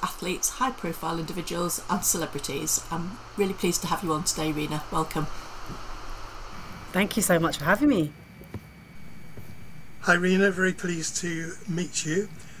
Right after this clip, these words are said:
Speaker 3: Now, you've had a fairly colourful career by psychologist standards. Could you talk us through it a bit?
Speaker 2: Sure, yeah. I think, yeah, I think I have.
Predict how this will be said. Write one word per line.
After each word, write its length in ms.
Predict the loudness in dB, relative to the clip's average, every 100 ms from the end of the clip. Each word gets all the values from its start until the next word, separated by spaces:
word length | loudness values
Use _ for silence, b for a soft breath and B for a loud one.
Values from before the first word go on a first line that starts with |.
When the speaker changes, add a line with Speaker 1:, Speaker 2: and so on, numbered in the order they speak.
| B 4
Speaker 3:
Now, 80 | 4
you've 100 | 6
had 160 | 4
a 40 | 2
fairly 440 | 2 2 4 4
colourful 680 | 2 0 0 0 0 -4 -4 -10 -14 -8
career 400 | -2 0 0 -2
by 300 | -2 -2 -4 B B B B B
psychologist 1000 | 2 2 2 2 2 0 0 0 -2 -6
standards. 800 | -2 -2 0 -4 -6 -6 -8
Could 160 | -4 0
you 100 | 2
talk 300 | 4 4 4
us 200 | 0 0
through 220 | 0 -4
it 160 | -4 -6
a 60 |
bit? 280 | -4 -6 -6 -10
Speaker 2:
Sure, 420 | -4 2 6 8 8
yeah. 320 | 8 6 6
I 80 | 4
think, 260 | 4 8
yeah, 200 | 10 10 6
I 40 | 0
think 180 | 2 6
I 80 |
have. 260 | 10 10 8